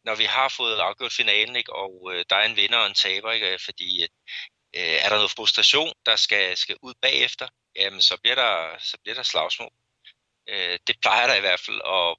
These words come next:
at blive, ikke? Men det kan også godt være, at, at, øh, at vi slipper for, for de scener, ikke? Og så må vi så sige, hvis, hvis det er rigtigt, så er der man fundet et,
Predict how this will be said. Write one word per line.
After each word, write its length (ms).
at 140
blive, 260
ikke? 120
Men 100
det 100
kan 80
også 200
godt 140
være, 180
at, 140
at, 280
øh, 340
at 120
vi 60
slipper 300
for, 220
for 120
de 140
scener, 360
ikke? 160
Og 200
så 120
må 120
vi 60
så 120
sige, 240
hvis, 200
hvis 160
det 100
er 100
rigtigt, 280
så 100
er 120
der 80
man 180
fundet 360
et, 60